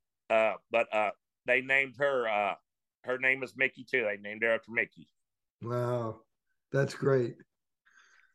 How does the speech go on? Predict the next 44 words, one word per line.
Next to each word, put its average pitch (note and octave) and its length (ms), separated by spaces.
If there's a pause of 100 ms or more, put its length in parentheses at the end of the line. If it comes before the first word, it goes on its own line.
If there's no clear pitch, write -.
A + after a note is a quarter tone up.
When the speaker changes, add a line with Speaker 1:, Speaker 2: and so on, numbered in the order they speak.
Speaker 2:
No, B2 280
Speaker 1:
So B2 60
Speaker 2:
that's G2+ 160
Speaker 1:
it's, A#2+ 200 (120)
it, D#3 220
it's D3 160
cool. C#3 280
And, B2 180
uh, A2 120 (380)
in B2+ 140
fact, C#3+ 300
I A#2 80 (120)
texted C3 420
Mallory B2+ 380
last B2 260
night. A#2+ 240
I, G#2+ 100 (320)
I A2 100
don't B2 180
get A#2+ 140
to - 60
see C#3+ 220
her A#2+ 100
as G#2+ 140
much A#2 260
as, G2 140 (300)
you G#2+ 180
know, G#2 80
I'd G2 240
like A2+ 260 (140)
to, G#2+ 200
but, G2 200
uh, E2 180 (500)
uh, G2 180
her C3 160
and C3 100
her A#2+ 100
husband, B2 460
he C3 180
kind A#2+ 140
of G2+ 80
travels A2+ 420
some, A#2 220
but, G#2 160